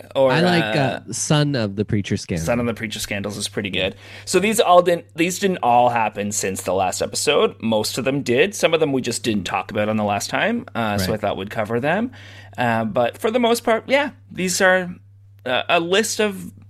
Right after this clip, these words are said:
Speaker 1: preacher scandals in the na-, last
Speaker 2: There we go.
Speaker 1: couple years. Um,
Speaker 2: Total
Speaker 1: it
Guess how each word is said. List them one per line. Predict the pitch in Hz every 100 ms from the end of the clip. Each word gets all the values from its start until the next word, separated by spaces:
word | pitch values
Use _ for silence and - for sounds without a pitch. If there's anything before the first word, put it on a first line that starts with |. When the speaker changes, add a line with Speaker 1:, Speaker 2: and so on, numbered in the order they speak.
| - -
Speaker 1:
preacher | 208 214
scandals | 196 175 170 170 175
in | 170
the | 170
na-, | 165 170
last | - 156 160 - - -
Speaker 2:
There | 90
we | 95
go. | 95
Speaker 1:
couple | 170 165
years. | 175 175 160 - - - -
Um, | 196 196 175 - - - - - -
Speaker 2:
Total | - 135 151 160
Speaker 1:
it | 156